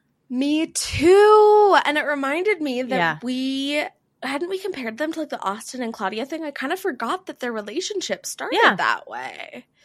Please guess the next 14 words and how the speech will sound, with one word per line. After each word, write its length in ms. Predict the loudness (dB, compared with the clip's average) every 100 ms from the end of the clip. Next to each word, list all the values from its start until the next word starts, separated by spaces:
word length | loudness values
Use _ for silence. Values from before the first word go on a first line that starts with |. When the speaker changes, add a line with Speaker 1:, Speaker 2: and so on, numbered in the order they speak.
| _ -4
Speaker 2:
I 140 | -2
know, 200 | 0 0
me 160 | -2 -6
too. 400 | -4 -2 -2 -6 _ _ -20 -4 4
I 120 | 6
had 280 | 6 2 2
totally 400 | 2 2 4 0
forgotten 380 | 0 6 6 6
about 220 | 2 0
the 60 | -2
Catherine 640 | -4 2 2 2 -8 -6
of 160 | -10 -8
it 120 | -6
all. 340 | -6 -8 -12